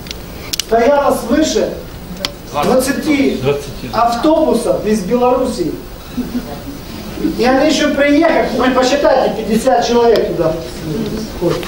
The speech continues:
Speaker 1: И плюс приехали ещё самолётами и, э, поездами.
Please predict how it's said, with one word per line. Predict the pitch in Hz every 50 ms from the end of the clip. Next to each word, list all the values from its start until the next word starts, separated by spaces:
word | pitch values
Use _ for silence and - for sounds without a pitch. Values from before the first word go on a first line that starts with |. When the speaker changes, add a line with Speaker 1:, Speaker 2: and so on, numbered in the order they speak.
| - - 220 202 - - - - -
Speaker 1:
И | 196
плюс | 202 214 - 311 320 -
приехали | - 262 269 277 277 254 254 254 254 247
ещё | - - 220 233
самолётами | 254 247 247 254 247 269 285 285 - 233 202 185 180 175 - - - - - - - - -
и, | 233 233 233 226 220 214 208 202 196 190 185 180 180 180 175
э, | 175 170 170 165 160 160 -
поездами. | 190 196 214 220 214 202 - - - 165 165